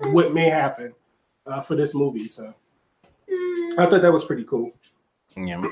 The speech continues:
Speaker 2: Um, I was, I was okay with them. Like, they never really built anything where, for you to have an emotional attachment to Black Widow. And maybe that was by design, I don't know, but I definitely agree that her death was just like, I mean, all right, girl.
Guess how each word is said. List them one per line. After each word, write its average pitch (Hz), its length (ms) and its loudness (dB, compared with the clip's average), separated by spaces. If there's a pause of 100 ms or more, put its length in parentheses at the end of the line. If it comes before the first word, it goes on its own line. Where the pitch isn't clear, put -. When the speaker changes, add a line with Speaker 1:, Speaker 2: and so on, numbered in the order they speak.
(1500)
Speaker 2:
Um, 202 720 6
I 311 120 8
was, 359 460 4
I 170 140 10
was 233 200 6
okay 113 360 8
with 98 200 2
them. 98 240 2
Like, 110 240 6 (920)
they 622 180 10
never - 200 8
really 139 380 4 (120)
built 139 400 6 (100)
anything 131 460 4
where, 110 160 4 (120)
for 107 460 6 (120)
you 120 120 2
to 110 100 0
have 113 260 6
an 107 100 2
emotional 107 580 4
attachment 110 600 2
to 117 100 0
Black 113 300 4
Widow. 113 440 6 (680)
And 110 100 2
maybe 131 220 6
that 123 200 8
was 113 100 2
by 107 180 6
design, 110 500 4
I 107 60 4
don't 101 240 0
know, 107 420 2
but 95 280 -2
I 101 80 0
definitely 101 400 -2
agree 104 320 -2
that 92 160 -2
her 113 120 4
death 101 280 0
was 95 140 -4
just - 160 -6
like, 95 160 2
I 101 40 2
mean, 101 160 0
all 101 120 4
right, 98 180 4
girl. 92 240 2